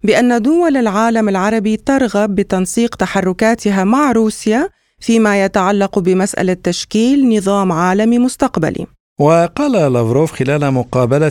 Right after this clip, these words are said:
Speaker 2: تلفزيونية إن العالم العربي لا يراقبنا عن كثب فحسب، بل يعمل معنا بشكل وثيق.
Speaker 1: وأضاف أن الأجواء التي كانت سائدة في مراكش خلال اجتماع منتدى التعاون الروسي العربي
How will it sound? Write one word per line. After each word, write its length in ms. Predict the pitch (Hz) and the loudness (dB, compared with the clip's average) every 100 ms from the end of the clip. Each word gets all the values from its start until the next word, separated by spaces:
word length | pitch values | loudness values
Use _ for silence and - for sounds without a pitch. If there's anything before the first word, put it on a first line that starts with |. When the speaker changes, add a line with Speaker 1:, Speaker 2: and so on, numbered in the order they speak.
| 147 127 117 | 0 -2 -2
Speaker 2:
تلفزيونية 800 | 120 113 110 120 120 156 156 143 190 | -2 0 0 2 0 0 0 0 0
إن 160 | 233 185 | 0 0
العالم 440 | 120 110 156 175 | 0 0 0 0
العربي 520 | 127 127 143 185 175 | 0 0 -2 -2 0
لا 200 | 180 220 | 0 0
يراقبنا 800 | 208 160 147 - 190 175 156 143 | 2 2 0 0 -2 0 0 0
عن 160 | 127 123 | 0 -2
كثب 360 | 170 160 185 160 - | -2 -2 0 -2 -2
فحسب، 640 | 139 - 170 240 190 175 - _ _ _ | -4 -2 -2 -2 -4 -6 -12 _ _ _
بل 160 | 123 123 | 0 2
يعمل 320 | 131 135 139 | 2 0 0
معنا 440 | 139 175 185 180 160 | 0 0 0 0 0
بشكل 460 | 131 143 - 127 131 123 123 131 | -2 -4 -4 -2 0 0 0 0
وثيق. 420 | 139 - 143 - - - - _ 202 | -2 -2 -4 -4 -12 -16 -16 _ 0
Speaker 1:
وأضاف 560 | 202 202 269 311 - | 0 2 2 0 0
أن 460 | 214 240 - 208 208 | -2 0 0 0 0
الأجواء 560 | - 185 185 240 254 | 0 -2 -2 0 0
التي 300 | 233 202 - | 0 -2 -4
كانت 380 | 185 240 226 214 | -2 0 0 0
سائدة 520 | - 285 302 233 190 | -2 0 0 0 -2
في 180 | 196 208 | -2 0
مراكش 680 | 196 196 226 220 180 175 - | 0 2 0 0 -4 -6 -6
خلال 380 | 202 196 220 214 | -2 0 0 0
اجتماع 540 | 185 - 202 220 190 | -4 -2 0 2 2
منتدى 400 | 202 226 208 180 | 2 0 0 -2
التعاون 680 | 180 - 175 202 214 202 180 | -2 -2 0 0 2 0 0
الروسي 360 | 175 214 - | 0 0 0
العربي 540 | 185 175 214 190 220 | -2 0 0 0 -2